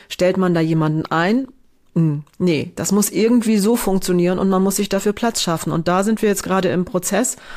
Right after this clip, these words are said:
Also es ist wirklich eine totale Prozessarbeit das ganze Jahr über.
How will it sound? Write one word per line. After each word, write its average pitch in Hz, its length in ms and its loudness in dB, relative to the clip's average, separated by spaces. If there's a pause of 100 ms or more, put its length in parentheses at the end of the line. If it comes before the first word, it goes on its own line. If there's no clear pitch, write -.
(100)
Also 185 200 0
es 190 120 0
ist 185 280 -4
wirklich 214 320 -2
eine 190 180 0
totale 196 500 -2
Prozessarbeit 185 920 -4
das 170 160 -6
ganze 202 360 -2
Jahr 185 280 2
über. 160 360 -2